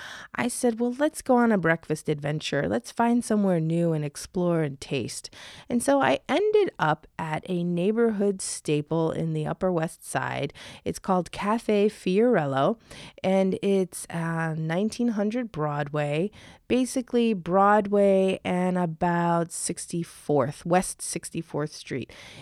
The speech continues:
And I looked at the menu, and I really don't like brunch. I really don't. I'd rather order a lunch item, a f-, a real lunch item,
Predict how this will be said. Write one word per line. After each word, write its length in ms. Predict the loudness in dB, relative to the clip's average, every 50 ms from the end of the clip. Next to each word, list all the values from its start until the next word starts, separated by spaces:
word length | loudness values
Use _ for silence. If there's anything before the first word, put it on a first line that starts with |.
| -14 -6
And 800 | -2 0 0 2 2 2 2 2 0 0 0 -2 -4 -4 -6 -10 -12 _ _ _ _ _ _ _ _ _ _
I 300 | -8 -6 -2 -2 0 0
looked 320 | 2 0 0 0 -2 -4 -6
at 120 | -4 -2
the 100 | 0 0
menu, 420 | 0 0 0 0 -2 -2 -2 -2 -2
and 220 | -2 -2 -4 -6 -8 -8
I 160 | -8 -6 -4
really 260 | -4 -2 -2 -2 -2
don't 260 | -2 -2 -4 -4 -6
like 320 | -6 -6 -6 -6 -8 _ -10
brunch. 540 | -6 -4 -4 -4 -4 -6 -8 -10 -12 -14 -16 _ _ _ -6
I 60 | -2
really 260 | 0 2 2 2 0
don't. 280 | 0 0 -2 -2 -4 -4 -6
I'd 180 | -6 -6 -4
rather 300 | -2 -2 0 0 0 -2
order 500 | -2 0 0 0 0 0 0 0 -2 -2 -4 -10 -18 -20 -20 -20 -16 -8 -4
a 80 | -2
lunch 360 | 0 2 2 0 0 0 0
item, 400 | 0 0 2 2 0 0 -2 -2 -4
a 60 | -6
f-, 160 | -6 -8 -8 -6 -4
a 80 | -4
real 500 | -2 -2 0 2 4 4 6 4 4 2 -2 -2
lunch 340 | -2 -2 -2 -2 -4 -8 -6 _
item, 420 | -2 0 0 0 0 -2 -2 -4